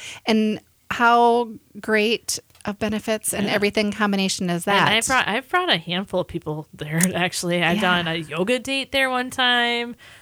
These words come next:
Speaker 2: Uh, we, 'cause it's two people can fit. And I brought a, fr-, uh, Erica, who's been on air. We did yoga there one time. Um, but yeah, I do, like, the, the Jennifer Aniston yoga, the Mandy
Speaker 1: Oh, yeah.
Speaker 2: Ingar's, uh, yoga, and that's pretty
Speaker 1: Yeah.
Speaker 2: intense. I can only do, like, it,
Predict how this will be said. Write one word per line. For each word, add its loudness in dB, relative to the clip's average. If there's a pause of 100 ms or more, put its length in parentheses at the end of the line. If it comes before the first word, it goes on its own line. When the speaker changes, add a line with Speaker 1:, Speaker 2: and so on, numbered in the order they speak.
(120)
Speaker 2:
Uh, 0 (100)
we, -2 (120)
'cause -6
it's -2
two -12
people -8
can -10
fit. -6
And -2
I -2
brought -4
a, -8
fr-, -18
uh, -6
Erica, -2
who's -6
been -2
on -2
air. -2 (300)
We -4
did -2
yoga -2
there -4
one -6
time. -6 (340)
Um, -2 (600)
but -2
yeah, 0
I 0
do, -6
like, -4
the, -2 (140)
the -8
Jennifer -4
Aniston -4
yoga, -8 (120)
the -10
Mandy -4
Speaker 1:
Oh, 2
yeah. 2
Speaker 2:
Ingar's, -2 (260)
uh, -2
yoga, 0
and -2
that's -4
pretty -4
Speaker 1:
Yeah. -2
Speaker 2:
intense. -8
I -8
can -8
only -2
do, -6
like, -4
it, -10